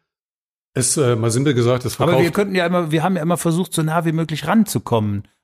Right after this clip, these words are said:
Speaker 2: an einen Status quo, der einem ja auch begehrlich dann erscheint
Speaker 1: Na, ich
Speaker 2: im
Speaker 1: glaube,
Speaker 2: Sinne
Speaker 1: ich
Speaker 2: der
Speaker 1: glaube, das
Speaker 2: Zukunft.
Speaker 1: sind, das sind schöne, ich sag jetzt mal so, Spiele,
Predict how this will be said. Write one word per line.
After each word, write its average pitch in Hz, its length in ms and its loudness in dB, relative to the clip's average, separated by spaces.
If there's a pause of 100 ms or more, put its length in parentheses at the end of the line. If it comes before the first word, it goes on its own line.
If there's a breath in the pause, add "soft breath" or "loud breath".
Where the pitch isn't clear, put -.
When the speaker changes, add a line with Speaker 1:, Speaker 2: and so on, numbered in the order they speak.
(100)
Speaker 2:
an 127 180 2
einen 117 320 0
Status 117 520 -4
quo, 139 300 -2
der 113 220 -2
einem 123 180 0
ja 127 120 2
auch 123 100 -2
begehrlich 139 540 0
dann 113 180 -2
erscheint 110 320 -2
Speaker 1:
Na, 104 40 0
ich 104 60 0
Speaker 2:
im - 60 -6
Speaker 1:
glaube, 196 180 2
Speaker 2:
Sinne 202 140 0
Speaker 1:
ich 107 60 -2
Speaker 2:
der - 40 -2
Speaker 1:
glaube, 170 180 2
das 151 140 0
Speaker 2:
Zukunft. 175 220 0
Speaker 1:
sind, - 100 -10 (100)
das 151 200 -2
sind 170 180 -4
schöne, 156 840 0 (120)
ich 135 100 -4
sag 147 140 0
jetzt 147 160 -2
mal 131 160 2
so, 120 480 0 (120)
Spiele, 120 500 -2